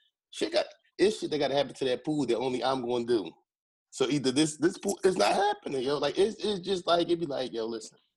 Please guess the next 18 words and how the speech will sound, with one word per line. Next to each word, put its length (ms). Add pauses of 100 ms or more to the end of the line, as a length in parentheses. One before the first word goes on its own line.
(840)
it's 180
other 200
days 300
for 100
this." 340 (880)
They 160
gonna 140
have 80
the 80
weekend 520
other 180
times. 380
No, 340
y'all 180
don't, 160
it's 260
seven 220
o'clock. 340